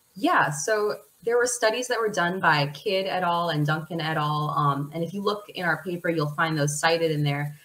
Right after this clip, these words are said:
uh, that found that it's likely that human-caused activities on land that can disrupt soil, like construction or logging,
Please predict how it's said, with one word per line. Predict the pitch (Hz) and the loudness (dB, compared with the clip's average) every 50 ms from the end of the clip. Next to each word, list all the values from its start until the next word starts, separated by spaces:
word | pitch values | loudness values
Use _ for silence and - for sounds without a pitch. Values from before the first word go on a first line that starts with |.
| - - - - - - | -20 -20 -20 -10 0 4
uh, | 165 165 151 151 151 | 6 6 6 6 4
that | 160 180 - - - | 2 2 0 0 2
found | 196 185 180 180 185 175 | 2 4 4 4 4 4
that | 170 165 156 - - - _ _ _ - | 6 6 6 4 0 -8 _ _ _ -6
it's | 190 180 - 190 | -4 -4 -2 0
likely | 180 185 185 196 - 262 254 247 226 | 2 2 2 2 2 0 -2 0 2
that | 196 175 151 147 - | 2 2 2 0 -4
human-caused | - - 214 220 220 233 226 233 - - 190 180 185 190 185 - | -12 -12 -10 -8 -4 -4 -4 -6 -4 0 2 2 2 2 2 -2
activities | 170 175 - - 196 175 170 170 175 151 | -2 -4 -4 -6 -6 -4 -4 -2 -2 0
on | 156 151 147 147 | 2 4 6 6
land | 147 143 143 147 156 165 170 156 | 6 6 4 4 2 0 0 -2
that | 143 147 - | -4 -4 -4
can | 160 156 | -2 -2
disrupt | 147 156 151 - - 156 151 147 - | 0 0 0 0 0 0 -2 0 0
soil, | - - 151 143 139 143 147 156 160 151 | -2 0 2 2 2 2 2 2 0 0
like | 139 - - - - | -2 -2 -4 -6 -8
construction | - 156 151 147 - - 220 208 208 - - - 202 196 190 180 | -6 -4 -4 -4 -2 0 0 0 0 0 -4 -6 -4 -4 -2 -2
or | 156 147 | 0 0
logging, | 151 156 170 180 180 175 165 175 170 170 170 170 | 0 0 2 2 2 2 2 2 0 -2 -2 -4